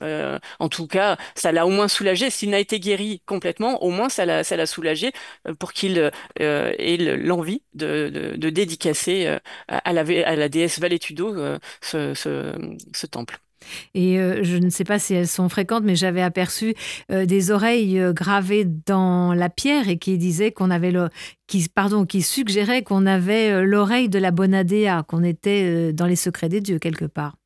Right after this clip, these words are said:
Speaker 1: Oui, tout à fait, effectivement. Là, on est dans le, le quartier, euh, ce qu'on appelle le quartier des boutiques, qui est à côté de la Maison des Antes, euh, au, au nord du site. On a ce-, cet hôtel qui est effectivement très, très beau, avec, euh,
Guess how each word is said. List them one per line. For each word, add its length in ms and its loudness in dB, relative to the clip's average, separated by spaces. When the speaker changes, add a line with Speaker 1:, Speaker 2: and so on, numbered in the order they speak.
Speaker 1:
Oui, 200 2
tout 160 -6
à 120 2
fait, 320 -2
effectivement. 480 0
Là, 160 2
on 140 2
est 80 2
dans 160 0
le, 280 0
le 140 -2
quartier, 580 -2
euh, 340 0
ce 80 -14
qu'on 100 0
appelle 140 0
le 60 0
quartier 260 -2
des 120 2
boutiques, 520 -6
qui 80 -2
est 20 2
à 60 2
côté 260 0
de 60 0
la 80 2
Maison 280 0
des 240 0
Antes, 220 -2
euh, 160 -2
au, 280 -4
au 40 -2
nord 160 -2
du 80 -8
site. 360 -4
On 160 0
a 120 2
ce-, 160 2
cet 360 -2
hôtel 360 0
qui 180 -4
est 60 0
effectivement 400 -8
très, 460 0
très 280 -4
beau, 240 0
avec, 380 -2
euh, 140 -2